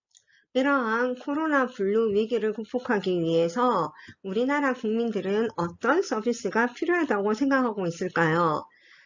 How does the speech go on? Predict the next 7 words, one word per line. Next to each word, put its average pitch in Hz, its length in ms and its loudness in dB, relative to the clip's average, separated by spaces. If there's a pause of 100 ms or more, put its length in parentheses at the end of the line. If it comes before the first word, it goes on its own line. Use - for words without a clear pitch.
(100)
정신건강에 196 880 -4
대한 180 260 -2
정보 185 380 -2
제공, 165 680 2 (340)
정신건강 185 1000 -2
프로그램 247 580 0
운영, 165 460 0